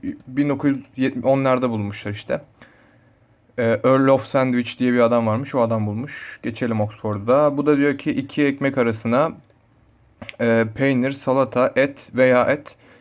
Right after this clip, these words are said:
genellikle soğuk, e, yenilen bir şeymiş. Burayı da geçtik. Sandviç, e,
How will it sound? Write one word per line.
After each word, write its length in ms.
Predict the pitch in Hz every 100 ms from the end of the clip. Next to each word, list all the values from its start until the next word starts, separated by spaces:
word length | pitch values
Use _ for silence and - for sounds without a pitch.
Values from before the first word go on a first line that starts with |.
| _ -
genellikle 460 | 135 139 135 143
soğuk, 440 | 139 135 143 147 - 117
e, 60 |
yenilen 640 | 113 113 117 113 120 151
bir 40 | 143
şeymiş. 600 | - 120 120 156 - - _ _ _ _ _ _ _ _ _ _ -
Burayı 240 | 147 135 113
da 60 |
geçtik. 420 | 110 104 - 147
Sandviç, 720 | - 147 135 135 139 139 - - - _ _ _ _ -
e, 340 | 117 113 113